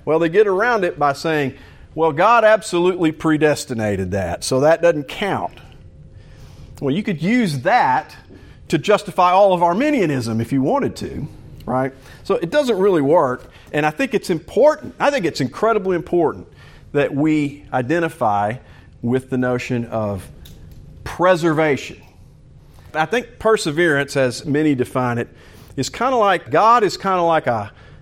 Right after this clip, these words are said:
a hockey player, and he's got a hockey stick, and you're the puck. And he's kinda constantly going along, and he's tapping you along, and, and he's trying to keep you on the straight path here, headed toward the goal, and eventually he gets you into the goal, right?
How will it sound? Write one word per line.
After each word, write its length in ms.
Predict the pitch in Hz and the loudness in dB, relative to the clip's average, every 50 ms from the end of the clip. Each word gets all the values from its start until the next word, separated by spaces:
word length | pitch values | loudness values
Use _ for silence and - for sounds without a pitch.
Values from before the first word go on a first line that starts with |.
| - - - | -20 -8 -4
a 120 | 117 113 | -4 -4
hockey 480 | - - - 185 185 185 - 139 117 - | -4 -2 -2 -2 -2 -2 -4 -6 -6 -6
player, 580 | - - 104 98 95 92 92 107 139 156 139 123 | -6 -6 -4 -2 -2 -2 -2 -4 -4 -6 -6 -6
and 120 | 127 127 | -4 -2
he's 100 | 127 123 | -2 -2
got 200 | 147 165 175 165 | 0 0 0 0
a 40 | 147 | 0
hockey 380 | 127 180 196 185 - 139 117 | 0 0 -2 -2 -2 -6 -10
stick, 420 | - - - 123 117 117 120 120 - | -10 -8 -4 -2 -2 -2 -2 -2 -4
and 140 | 110 113 120 | -4 -2 0
you're 180 | 147 214 262 | 0 0 -2
the 100 | 240 247 | -2 -4
puck. 520 | - - - 214 202 151 196 - - - - - - - - - - - - - - - - - | -8 -6 -2 0 0 0 0 -2 -10 -18 -20 -20 -20 -20 -20 -20 -20 -20 -20 -20 -20 -18 -8 -4
And 100 | 151 143 | -2 -2
he's 140 | 139 131 - | -2 -2 -4
kinda 300 | - - 202 214 185 - | -6 -4 -2 -2 -2 -4
constantly 580 | - - 208 226 214 - - - - 202 190 | -4 -4 -4 -4 -4 -4 -4 -2 0 0 0
going 300 | 156 156 165 175 185 180 | 2 2 2 2 2 4
along, 280 | 170 170 175 170 170 156 | 4 4 2 2 2 0
and 80 | 143 | 0
he's 220 | 143 170 175 - - | 0 0 -2 -4 -6
tapping 480 | - - - 202 208 202 - 214 196 | -8 -4 -2 -2 -2 0 -2 -2 -2
you 180 | 190 190 190 180 | 0 0 2 2
along, 520 | 175 170 170 170 170 170 170 170 165 156 | 2 2 2 2 4 2 2 2 2 0
and, 180 | 139 120 110 - - - - - - - | 0 -2 -2 -6 -10 -20 -20 -20 -12 -6
and 180 | 147 135 131 131 | -2 -2 -2 0
he's 200 | 131 160 156 - | -2 -4 -4 -4
trying 240 | - 208 214 226 208 | -2 0 0 2 2
to 40 | 202 | 0
keep 320 | - - 208 190 - - | -2 -2 -4 -4 -2 -2
you 160 | 185 185 180 | 0 2 4
on 140 | 180 175 160 | 4 2 2
the 60 | 147 | 0
straight 420 | 143 - - 165 160 160 160 156 - | -2 -2 0 2 2 2 0 -2 -2
path 380 | 160 165 160 147 123 98 - | 0 2 4 4 2 0 -2
here, 240 | 127 123 110 104 101 | -4 -2 -2 0 0
headed 320 | 131 143 147 143 131 127 | 2 2 2 2 -2 -2
toward 260 | - 143 143 135 131 120 | -2 0 2 2 2 0
the 80 | 127 | 0
goal, 380 | 127 147 147 135 120 110 107 113 | 2 2 4 4 2 2 0 -2
and 80 | 117 | -2
eventually 480 | 120 123 151 147 143 - 156 139 135 135 | 0 0 0 -2 0 -2 0 0 2 2
he 80 | 131 120 | 0 0
gets 240 | 135 135 - - | -2 -4 -4 -4
you 80 | 123 117 | -4 -2
into 180 | 117 117 117 110 | 0 0 0 0
the 120 | 117 117 | 0 0
goal, 380 | 127 151 160 135 - - - - - - - - - - - - - - - - | 2 4 4 2 2 -2 -10 -20 -20 -20 -20 -20 -20 -20 -20 -20 -20 -20 -8 -4
right? 260 | 120 123 131 131 | -2 0 0 -2